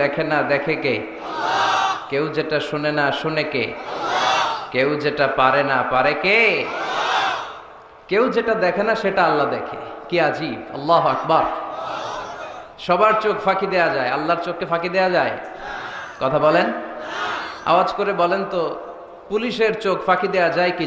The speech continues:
যায় না? র‍্যাবের চোখ, বিমানবন্দরে কাস্টমস অফিসারের চোখ, পরীক্ষার হলে ম্যাজিস্ট্রেটের চোখ, কিন্তু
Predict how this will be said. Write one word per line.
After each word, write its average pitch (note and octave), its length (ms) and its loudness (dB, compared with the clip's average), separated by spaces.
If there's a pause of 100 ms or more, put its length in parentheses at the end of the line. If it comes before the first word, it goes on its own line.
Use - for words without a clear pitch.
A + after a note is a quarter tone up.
যায় D3+ 220 4
না? A2 80 -4 (1900)
র‍্যাবের E3 280 6 (100)
চোখ, B2 180 0 (2000)
বিমানবন্দরে E3+ 640 4 (100)
কাস্টমস E3 520 0
অফিসারের D#3+ 480 0
চোখ, D3+ 140 2 (3000)
পরীক্ষার F3 460 4
হলে E3 160 6 (100)
ম্যাজিস্ট্রেটের D#3+ 640 2
চোখ, A#2+ 160 2 (1400)
কিন্তু C#3 220 2